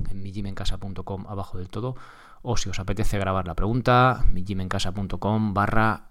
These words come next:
graba. Bien, antes de pasar con vuestras preguntas, os recuerdo brevemente que podéis haceros socios para soportar este proyecto y para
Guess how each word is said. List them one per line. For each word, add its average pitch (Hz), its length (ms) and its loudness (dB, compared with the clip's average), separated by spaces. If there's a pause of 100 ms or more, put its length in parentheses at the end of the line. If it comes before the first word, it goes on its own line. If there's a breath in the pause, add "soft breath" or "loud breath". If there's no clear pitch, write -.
(100)
graba. 95 540 0 (840 loud breath)
Bien, 120 340 2 (480 soft breath)
antes 143 280 2
de 147 100 4
pasar 139 300 4
con 131 160 4
vuestras 123 240 6
preguntas, 147 480 0
os 120 120 2
recuerdo 123 380 2
brevemente 117 500 2
que 104 120 -4
podéis 104 260 0
haceros 101 380 2
socios 110 480 2
para 113 340 6
soportar 101 460 6
este 101 160 0
proyecto 104 760 -2
y 117 200 0
para 98 680 0